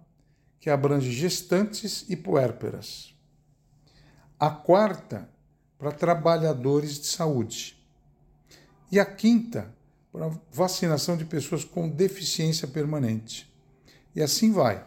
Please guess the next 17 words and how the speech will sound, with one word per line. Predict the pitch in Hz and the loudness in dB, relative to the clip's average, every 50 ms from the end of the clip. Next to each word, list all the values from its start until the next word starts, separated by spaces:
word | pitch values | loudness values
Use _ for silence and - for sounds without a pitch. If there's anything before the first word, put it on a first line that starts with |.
| - _ _ _ _ _ _ _ | -20 _ _ _ _ _ _ _
Então, | _ - 170 160 | _ -8 -8 -6
como | - - 247 254 254 220 | -2 0 0 2 2 0
essa | 214 - 214 196 | 0 0 -2 -2
vacina, | 165 160 147 - - - - 160 147 131 110 104 104 - - _ _ _ _ _ _ _ _ _ | 0 -2 -2 -2 -2 -2 0 0 0 0 0 -2 -4 -8 -16 _ _ _ _ _ _ _ _ _
ela | - 123 123 123 | -4 -2 0 0
chegou | 123 - - 139 127 123 131 120 | -2 -2 -2 -2 2 2 2 2
agora | 117 110 107 123 127 131 131 123 117 107 | 2 2 2 2 4 4 4 2 0 -2
aqui | 110 - - | -4 -6 -6
no | 113 110 | -6 -6
Brasil, | 98 101 104 101 98 117 139 147 139 123 - - - _ _ _ _ _ _ _ - - - _ _ _ _ | -6 -6 -8 -8 -6 -2 -2 0 0 -2 -4 -8 -16 _ _ _ _ _ _ _ -20 -20 -20 _ _ _ _
ela | _ 127 127 143 165 185 | _ 2 2 2 4 2
já | 185 175 185 175 | 0 0 0 0
está | - - - - - 151 143 139 135 | 0 -2 -6 -2 0 2 2 2 2
no | 127 143 175 | 2 2 2
mercado, | 175 165 139 120 104 107 - - 139 131 131 127 117 107 107 127 | 2 2 2 0 0 -2 -4 -2 0 2 2 2 0 -2 -4 -4
no | - 135 131 151 151 | -2 0 0 2 2
mundo, | 135 127 135 165 185 190 175 143 110 101 92 90 - | 2 0 2 2 2 0 0 0 -2 -4 -6 -8 -12